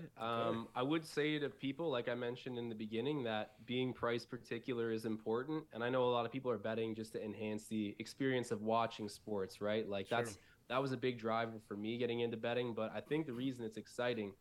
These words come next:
Speaker 2: is the thought of winning money, right? So being
Speaker 1: That's
Speaker 2: price
Speaker 1: what it's
Speaker 2: particular
Speaker 1: about.
Speaker 2: is still, it's still practical there for the casual better. So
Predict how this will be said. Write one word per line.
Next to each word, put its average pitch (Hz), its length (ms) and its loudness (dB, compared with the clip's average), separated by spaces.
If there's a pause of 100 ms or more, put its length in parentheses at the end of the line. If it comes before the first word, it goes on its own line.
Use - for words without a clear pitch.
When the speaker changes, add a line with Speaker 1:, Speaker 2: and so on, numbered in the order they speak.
(340)
Speaker 2:
is 113 120 -4
the 120 80 2
thought 123 300 4
of 110 120 -2
winning 113 320 0
money, 107 300 0
right? 107 280 -2
So 110 320 0 (320)
being 147 200 0
Speaker 1:
That's 151 100 -4
Speaker 2:
price 139 260 2
Speaker 1:
what 113 120 -2
it's - 80 -6
Speaker 2:
particular 123 400 2
Speaker 1:
about. - 100 -8
Speaker 2:
is 113 100 -8
still, 135 300 -6 (360)
it's - 160 -6
still 208 180 2
practical 160 640 0
there 117 220 4
for 117 240 -2
the 110 80 -2
casual 117 540 -4
better. 110 320 -2
So 107 320 -4